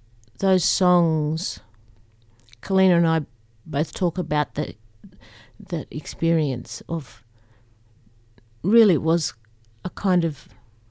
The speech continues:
cultural listening or deep listening, or, and, you know, it was blackfella kn-, knowing, and despite the fact these things were sort of boxed up and, you know,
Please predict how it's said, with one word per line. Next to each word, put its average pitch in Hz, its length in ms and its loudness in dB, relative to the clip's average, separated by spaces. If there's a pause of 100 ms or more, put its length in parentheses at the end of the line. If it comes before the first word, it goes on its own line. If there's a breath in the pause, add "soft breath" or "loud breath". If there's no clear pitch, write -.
(880 soft breath)
cultural 160 480 -6
listening 151 680 -4
or 147 140 -6
deep 143 340 -8
listening, 147 600 -6
or, 165 380 -4
and, 190 360 0
you 240 120 2
know, 226 200 4
it 240 40 2
was 214 200 -2 (320)
blackfella 233 420 -2
kn-, 208 240 2 (140)
knowing, 185 640 2
and 147 300 -6 (360 loud breath)
despite 240 640 0
the 202 80 -4
fact - 360 -4
these 175 220 -4
things 170 380 0
were 165 80 -6
sort 143 200 -8
of 147 180 -8
boxed - 460 -6
up 131 340 -4
and, - 200 -12 (720 loud breath)
you 175 120 -6
know, 73 160 -8